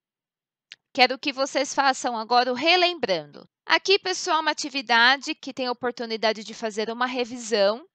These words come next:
Então, em todo o conteúdo que foi trabalhado na unidade, peço que vocês tenham atenção, né? Façam com bastante capricho, consultem a apostila.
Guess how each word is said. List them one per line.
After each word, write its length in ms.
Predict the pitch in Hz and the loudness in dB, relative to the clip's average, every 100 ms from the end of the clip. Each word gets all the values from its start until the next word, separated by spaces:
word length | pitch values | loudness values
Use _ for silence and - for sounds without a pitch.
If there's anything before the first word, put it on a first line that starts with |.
| - | -14
Então, 320 | 247 240 220 | -12 -6 -6
em 80 | 226 | -4
todo 220 | 302 294 | -4 -4
o 80 | 285 | -6
conteúdo 480 | 269 254 233 214 226 | -10 -8 -8 -8 -12
que 140 | 240 | -12
foi 200 | - 240 | -6 -4
trabalhado 640 | - 226 214 202 185 180 | -2 -2 -2 -2 -2 -4
na 140 | 175 170 | -10 -10
unidade, 720 | 214 254 208 180 190 233 311 _ - - | -10 -2 2 2 0 -4 -8 _ -20 -10
peço 320 | - 233 226 - | 0 0 0 -8
que 140 | 226 | -12
vocês 680 | 208 214 - 196 208 247 - | -10 -10 -6 -2 -2 -2 -6
tenham 320 | 190 196 185 | -10 -10 -8
atenção, 1040 | 185 - 180 175 - 220 214 240 240 254 | -8 -8 -12 -12 -10 -6 -2 -2 -2 -6
né? 280 | 233 214 262 | -6 -2 -2
Façam 480 | - 240 233 - 214 | 0 0 0 -4 -14
com 180 | - 208 | -12 -10
bastante 420 | 202 - 196 - | -10 -8 -12 -12
capricho, 680 | - - 220 240 233 214 233 | -16 -12 -4 -4 -4 -6 -10
consultem 640 | - 240 - 254 247 202 | -10 -10 -10 -12 -10 -8
a 60 | 180 | -8
apostila. 800 | - 277 - - 220 220 226 | -6 -6 -6 -8 -4 0 0